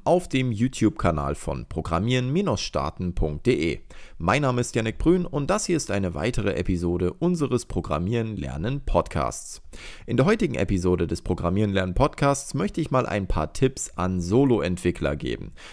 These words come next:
also an die Entwickler, die komplett alleine an ihrem eigenen Programm arbeiten und versuchen, etwas, ja, Großes, Umfangreiches selber zu entwickeln.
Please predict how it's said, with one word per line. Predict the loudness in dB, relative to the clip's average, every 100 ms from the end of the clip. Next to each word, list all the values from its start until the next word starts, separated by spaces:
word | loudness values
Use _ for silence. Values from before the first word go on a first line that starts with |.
| -4
also | -2 0
an | 0 2
die | 4
Entwickler, | 2 4 2 4 4 2 -4 -8
die | -2
komplett | 0 0 2 0 0
alleine | -2 0 0 0 0 0
an | -2 -2
ihrem | -4 -4 -4
eigenen | -2 0 0 0
Programm | -2 -2 0 2 2
arbeiten | 2 4 4 4 2 -4 -6 -6
und | -2 2
versuchen, | 2 4 4 4 0
etwas, | -4 0 -2 -2 -4
ja, | -4 -4 -10 -10
Großes, | 0 4 6 4 -2 0
Umfangreiches | -2 0 0 0 -2 -2 -4 0
selber | 0 2 -2
zu | -2 -4
entwickeln. | -2 0 0 0 -4